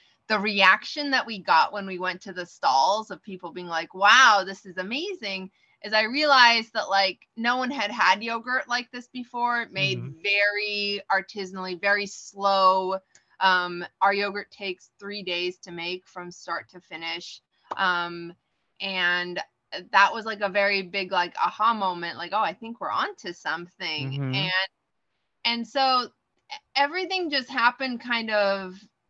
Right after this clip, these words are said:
Speaker 1: uh, very naturally. I was like, "Okay, now I'm in a yogurt business and,
Speaker 2: <laughs>
Speaker 1: uh, I'm, I'm straining out the yogurt to make whey." And because I'm working in small ba-,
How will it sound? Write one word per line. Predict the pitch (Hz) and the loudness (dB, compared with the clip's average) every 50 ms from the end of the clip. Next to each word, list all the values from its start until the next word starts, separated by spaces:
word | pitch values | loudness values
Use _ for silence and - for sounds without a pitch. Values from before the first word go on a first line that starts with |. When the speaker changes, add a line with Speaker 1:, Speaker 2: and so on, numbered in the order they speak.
| _ _ | _ _
Speaker 1:
uh, | 202 214 185 175 175 175 170 175 190 - _ _ _ _ _ _ _ _ _ _ _ _ _ _ _ | 2 2 4 4 4 2 2 0 -2 -8 _ _ _ _ _ _ _ _ _ _ _ _ _ _ _
very | 202 185 180 220 247 240 233 208 | -14 -10 -4 0 0 0 0 4
naturally. | 214 202 220 247 262 - - 190 165 156 147 147 156 160 | 4 4 4 4 2 -2 -10 -10 -8 -8 -8 -8 -8 -8
I | |
was | 165 185 | -8 -8
like, | 196 185 175 196 | -8 -6 -6 -6
"Okay, | 220 233 214 180 190 190 | -6 -4 -4 -4 -4 0
now | 185 175 180 190 | 0 2 2 0
I'm | 202 208 208 202 | -2 -4 -6 -8
in | 208 208 202 | -8 -6 -6
a | 196 | -8
yogurt | 185 180 180 190 190 185 175 185 - - 170 | -6 -6 -4 -4 -6 -4 -6 -8 -10 -10 -10
business | 165 160 160 180 180 170 190 226 294 - - - _ - 214 | -12 -12 -12 -10 -8 -4 -4 -4 -4 -6 -14 -20 _ -6 -4
and, | 202 190 190 - - 170 - | 0 2 4 4 4 6 6
Speaker 2:
<laughs> | |
Speaker 1:
uh, | 196 185 185 190 190 - _ _ _ _ _ _ _ _ _ _ _ _ _ | 8 8 6 6 2 -2 _ _ _ _ _ _ _ _ _ _ _ _ _
I'm, | 208 208 208 214 220 214 214 208 208 - _ _ - | 4 6 6 6 4 0 -2 -6 -6 -8 _ _ 0
I'm | 220 214 214 202 | 0 0 0 -4
straining | 208 - - - 240 233 240 247 247 247 247 233 214 | -10 -14 -8 -6 -4 -2 -2 -2 -2 -4 -4 0 2
out | 196 196 202 196 - | 2 2 2 0 -4
the | 220 196 | -8 -6
yogurt | 185 175 175 170 185 190 143 117 - | -4 -4 -4 -4 -8 -10 -10 -12 -12
to | - 185 | -14 -10
make | 190 180 175 185 185 _ | -8 -8 -8 -8 -8 _
whey." | 294 339 - 254 190 170 156 156 160 - - - | -4 -2 -2 0 -2 -2 -4 -6 -10 -10 -8 -6
And | 220 220 202 | -6 -6 -6
because | 247 220 - - 302 302 320 311 | -8 -10 -4 0 0 0 2 0
I'm | 294 269 247 226 | -2 -2 -2 -2
working | 220 233 240 240 - 262 254 233 220 214 | -2 -2 -4 -4 -6 -8 -8 -8 -8 -8
in | 202 190 185 | -10 -10 -12
small | - - 226 208 196 190 185 | -14 -6 0 2 4 4 4
ba-, | 185 180 | 2 0